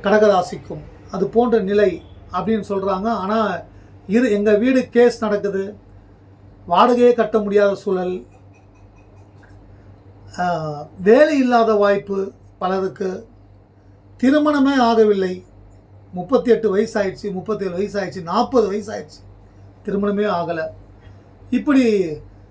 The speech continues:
நிற-, அதாவது ஒரு கடனை, கடனை அடை-, ஒரு கடனை அடைக்கிறேன்,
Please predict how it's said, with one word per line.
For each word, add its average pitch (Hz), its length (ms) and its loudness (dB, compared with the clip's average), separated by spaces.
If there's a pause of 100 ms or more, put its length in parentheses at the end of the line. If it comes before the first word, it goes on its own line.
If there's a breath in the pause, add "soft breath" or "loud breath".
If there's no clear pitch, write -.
(300)
நிற-, 214 420 2
அதாவது 233 520 2
ஒரு 208 220 0
கடனை, 262 400 0
கடனை 262 400 0
அடை-, 233 320 0
ஒரு 220 200 4
கடனை 254 320 2
அடைக்கிறேன், 247 500 0